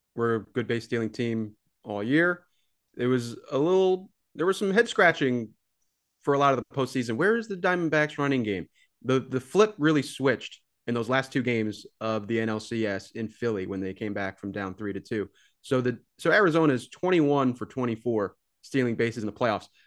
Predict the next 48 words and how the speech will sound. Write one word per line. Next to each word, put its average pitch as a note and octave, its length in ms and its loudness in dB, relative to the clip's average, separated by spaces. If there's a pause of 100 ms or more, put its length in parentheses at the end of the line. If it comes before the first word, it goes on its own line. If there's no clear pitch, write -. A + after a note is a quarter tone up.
(140)
but C3 220 2
a A#2+ 60 -2
lot D#3 220 2
of G#3+ 60 8
that B2 240 2
is B2 100 -2
just A#3 200 4
the F#3+ 60 0
last E3 280 0
four D3 180 2
games. A#2+ 400 -4
So A2+ 140 -2
the, A2+ 100 -2
the A2+ 120 -6
two F3+ 180 -6
games F#3 260 2
in D#3 60 -4
Philly C#3 400 0 (220)
to C3 80 0
win B2+ 100 2
the A#2 80 0 (120)
pennant A#2 260 -2 (200)
and A2 80 -4
the A2 80 -4
first D#3+ 280 0
two D3+ 100 0
games A#2+ 380 -2 (240)
in A2+ 100 0
the A2+ 60 0
World A2+ 260 -2
Series A#2+ 300 0
here, G#2 340 -4
they're A#3 120 6
thirteen A#3 540 2
for D#3+ 120 -2
thirteen D#3 540 0 (260)
stealing D3 300 2
bases, C3 340 0
four, C3+ 420 0
four, D3 360 0
four, C3+ 300 2
one. A2 380 2 (440)
So, B2+ 440 2 (280)
and, D#3+ 120 4
and, D3 280 2
and D3 100 4
even C#3+ 180 6
then, C#3 380 0